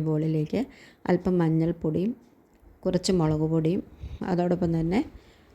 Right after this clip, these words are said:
ഗോതമ്പ് പൊടിയും കൂടെ, ഒരു സ്പൂൺ അളവിലുള്ള ഗോതമ്പ് പൊടിയും കൂടെ ചേർത്തിട്ട് കുറച്ച് വെള്ളം ഒഴിച്ചിട്ട് ഒന്ന് ലൂസാക്കി എടുക്കുന്നുണ്ട്. ഇതേപോലെ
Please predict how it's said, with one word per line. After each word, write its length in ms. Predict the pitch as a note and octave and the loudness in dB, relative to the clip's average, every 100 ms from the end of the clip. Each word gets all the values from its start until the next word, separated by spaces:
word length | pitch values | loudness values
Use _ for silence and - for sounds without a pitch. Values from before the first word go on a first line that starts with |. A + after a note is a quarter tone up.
| - | 0
ഗോതമ്പ് 360 | F#3+ F#3 F#3+ F#3+ | 4 4 4 4
പൊടിയും 220 | F3+ E3 D#3+ | 4 2 0
കൂടെ, 120 | E3 F#3 | 2 2
ഒരു 80 | G3+ | 0
സ്പൂൺ 240 | - F3 E3 | 0 0 2
അളവിലുള്ള 380 | D#3+ E3 E3 E3+ | 0 0 0 0
ഗോതമ്പ് 340 | E3+ E3 E3 E3 | 0 0 0 0
പൊടിയും 200 | E3+ E3+ | 0 0
കൂടെ 140 | E3 D#3+ D#3 | 0 -2 0
ചേർത്തിട്ട് 460 | D3+ D#3 D#3+ - C4 - | -2 -2 -4 -2 -4 -4
കുറച്ച് 280 | G#3 - A#3 | -4 -2 0
വെള്ളം 240 | F3+ E3 E3+ | 2 2 2
ഒഴിച്ചിട്ട് 420 | E3 D#3 F3 F3+ D4 - - - - - - | 2 0 -2 -2 -6 -6 -14 -14 -12 -4 2
ഒന്ന് 240 | A3 A#3 D4+ F#3 | 4 4 2 2
ലൂസാക്കി 480 | F3 E3+ F3+ E3+ F3+ | 2 2 0 -2 -2
എടുക്കുന്നുണ്ട്. 480 | D3 D#3+ D#3 C#3+ C#3+ - - - - - C#4 | -2 -2 -2 -2 -4 -8 -16 -16 -16 -6 0
ഇതേപോലെ 400 | F#3+ F#3+ E3+ E3 | 2 4 2 0